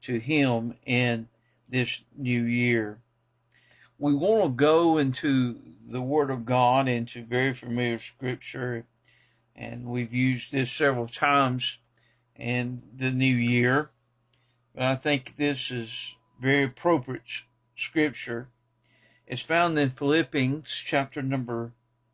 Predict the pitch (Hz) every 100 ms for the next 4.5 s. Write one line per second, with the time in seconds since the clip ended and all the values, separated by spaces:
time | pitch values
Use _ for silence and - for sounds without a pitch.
0 | - 160 151 123 127 - _ _ _ _
1 | _ - 127 143 165 170 139 151 143 139
2 | 143 - 135 - - _ _ 156 156 -
3 | 160 143 143 143 - _ 131 123 - 165
4 | - - 131 113 107